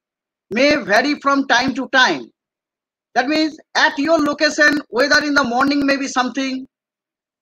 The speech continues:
uh, at ten o'clock it may be something, in the noon time it may be something, evening it may be something, something, at the night it may be something. Even at a given time, weather may vary from different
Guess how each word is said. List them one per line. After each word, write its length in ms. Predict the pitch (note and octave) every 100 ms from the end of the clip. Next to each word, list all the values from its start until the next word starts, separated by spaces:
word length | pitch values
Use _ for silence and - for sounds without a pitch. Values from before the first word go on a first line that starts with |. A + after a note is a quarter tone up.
| _ _ _ _ _ -
uh, 280 | F#3+ G3 F#3 -
at 200 | A3+ -
ten 160 | C4+ D4
o'clock 360 | D#4 D#4 D4
it 100 | C#4+
may 160 | A#3 B3+
be 80 | B3
something, 640 | - C#4 C#4 D4 C#4+ C#4+ - _ _ _ _
in 120 | A#3
the 120 | C4
noon 340 | A#3 C4+ E4 D#4
time 240 | D4 C#4+
it 100 | C4+
may 140 | B3 C4
be 120 | B3
something, 520 | C4 B3+ C4+ C4 C4
evening 360 | A3+ C4 C4 B3+
it 140 | G#3+
may 120 | A#3+
be 100 | B3
something, 360 | A#3 A#3+ A3+ A3+
something, 480 | A#3 A3+ A3+ A#3 A3+ _ -
at 160 | D#3 F#3+
the 80 | A3
night 320 | G#3 A#3 A3
it 140 | A#3
may 100 | G#3+
be 100 | G#3+
something. 400 | F3+ E3+ C#3+ B2 - _ _ _ _ -
Even 420 | E4+ G4 A#3 D4 _ _ _ _ _ _ _ -
at 160 | B3
a 80 | F4
given 560 | A#3+ F#3 C#4 F#4+ G4 F4+ -
time, 640 | C#4+ C#4+ A3+ G#3+ C4 D#4 - _ _ -
weather 400 | B3+ D#4 E4+ E4
may 180 | D#4+ D4+
vary 400 | A3+ C4 C#4+ -
from 200 | C4+ B3+
different 400 | A#3 A3+ B3